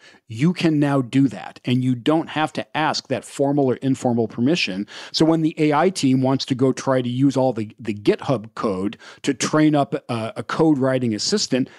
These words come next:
they didn't have to go ask formal permission. That is a right that you have inside Microsoft. So you can take away the opportunity to block and, and to,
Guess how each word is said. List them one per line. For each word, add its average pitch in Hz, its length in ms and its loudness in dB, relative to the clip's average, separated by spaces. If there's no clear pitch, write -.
they 208 120 4
didn't 220 200 0
have 196 280 -4
to 160 80 -8
go 160 200 2
ask 143 260 -2
formal 147 300 2
permission. 151 500 -2
That 127 160 -2
is 143 100 -2
a 139 40 4
right 117 360 -2
that 139 140 -4
you 139 140 -2
have 151 380 -4
inside 117 380 -2
Microsoft. 120 680 -6
So 175 120 0
you 180 80 2
can 170 160 -6
take - 380 -4
away 175 280 4
the 147 180 -2
opportunity 143 560 0
to 113 80 -4
block 127 500 0
and, 120 200 -10
and 143 280 -4
to, - 160 0